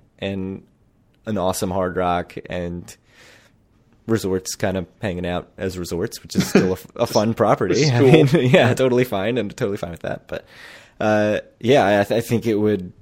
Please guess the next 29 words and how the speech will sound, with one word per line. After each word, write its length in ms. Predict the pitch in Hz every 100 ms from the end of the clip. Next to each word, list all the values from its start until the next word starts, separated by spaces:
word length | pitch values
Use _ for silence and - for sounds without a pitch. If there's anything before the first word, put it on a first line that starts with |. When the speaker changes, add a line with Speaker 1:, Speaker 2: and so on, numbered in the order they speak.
| - -
Speaker 1:
absolutely, 580 | 117 113 120 107 110 110
I 80 | 120
mean, 120 | 123
I 120 | 127
would 140 | 127 123
go 100 | 117
out 120 | 113
of 60 |
my 140 | 110 107
way 140 | 101
to 60 | 95
stay 240 | - 98
there. 200 | 82 64
Like, 140 | 78 101
I 100 | 98
would, 440 | 95 98 98 101 _ _ _ _ _ _ _ _ _ -
I 140 | 110
would 160 | 110 -
pay 240 | 131 113
more 400 | 104 107 120 120
to 180 | - 110
stay 320 | - 110 110
a-, 320 | 95 107 107 - -
in 200 | 120 104
that 240 | 107 -
area 460 | 110 120 107 92 90
than 200 | 95 95
I 120 | 95
would 560 | 92 98 98 95 95